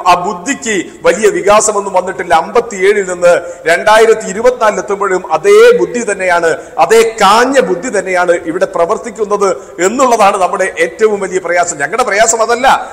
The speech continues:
ഈ election കഴിഞ്ഞിട്ട് വടകരയിലെ കോട്ടപ്പറമ്പിൽ വലിയൊരു പൊതുസമ്മേളനം നടത്തിയിരുന്നു. എ റഹീം എം പി ആണ് പറഞ്ഞത്. അന്ന് അദ്ദേഹം പറഞ്ഞത് വർഗീയതയുടെ വിഷവിത്താണ്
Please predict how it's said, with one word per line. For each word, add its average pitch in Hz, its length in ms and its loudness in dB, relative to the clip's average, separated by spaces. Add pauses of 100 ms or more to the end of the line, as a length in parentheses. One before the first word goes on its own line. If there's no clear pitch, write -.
(120)
ഈ 180 140 2
election 175 320 2
കഴിഞ്ഞിട്ട് 208 580 0 (200)
വടകരയിലെ 233 480 4
കോട്ടപ്പറമ്പിൽ 185 400 0 (220)
വലിയൊരു 226 400 -2
പൊതുസമ്മേളനം 240 640 0
നടത്തിയിരുന്നു. 233 600 -4 (140)
എ 226 200 4
റഹീം 240 440 -2
എം 220 200 -4
പി 240 100 0
ആണ് 240 140 2
പറഞ്ഞത്. 226 320 2
അന്ന് 202 160 -2
അദ്ദേഹം 240 240 2
പറഞ്ഞത് 233 340 0 (280)
വർഗീയതയുടെ 226 680 4
വിഷവിത്താണ് 220 880 2